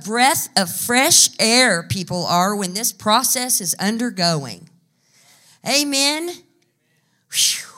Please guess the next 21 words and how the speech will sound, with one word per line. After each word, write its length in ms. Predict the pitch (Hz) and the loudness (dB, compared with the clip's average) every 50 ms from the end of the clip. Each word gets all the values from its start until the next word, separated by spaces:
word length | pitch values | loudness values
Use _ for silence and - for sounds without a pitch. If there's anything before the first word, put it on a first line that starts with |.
| - - - _ _ _ _ _ _ _ _ _ | -20 -20 -20 _ _ _ _ _ _ _ _ _
It 140 | - 240 254 | -14 -8 -4
is 160 | 247 233 196 - - | -2 -2 -2 0 0
awesome. 480 | 202 208 220 226 - - 185 156 160 | 0 2 0 0 -2 -4 -6 -6 -6
Remember 340 | 196 240 262 294 330 349 359 | -6 -6 -4 -4 -4 -2 -2
how 180 | 339 311 311 294 | -2 0 0 0
I 120 | 277 277 | 0 0
told 340 | - - 285 254 254 254 240 | 0 0 0 0 0 0 -2
you 140 | 240 - - | -4 -4 -2
earlier 540 | 220 220 220 220 220 214 214 214 214 214 214 - - - - - - | -2 -2 0 0 0 -2 -2 -2 -4 -4 -6 -6 -6 -6 -8 -8 -6
how 120 | 208 220 214 | -4 -2 0
I 120 | 214 220 | 0 -2
felt 340 | 214 214 233 226 220 - - | -2 0 0 2 2 2 0
after 300 | 208 208 202 - 214 190 | -2 -2 -2 -2 -4 -4
coming 340 | - 220 214 214 208 208 208 | -2 -2 0 0 0 2 2
out 140 | 196 196 | 2 4
of 60 | 196 185 | 4 2
that 200 | 175 - - 170 | 2 0 -2 -6
dark 360 | 165 170 170 170 160 - - | -6 -6 -6 -8 -10 -8 -6
dungeon 380 | 170 170 175 175 160 170 175 | -4 -2 0 0 0 -2 -2
trailer? 480 | 170 175 185 175 170 160 156 160 165 156 151 - _ _ _ _ _ _ _ _ _ _ _ _ - - - _ - | -2 -2 -2 -2 -2 -2 -4 -6 -6 -8 -12 -16 _ _ _ _ _ _ _ _ _ _ _ _ -20 -20 -20 _ -4
Well, 460 | 175 190 185 185 180 165 156 - | 0 4 4 4 4 4 2 -4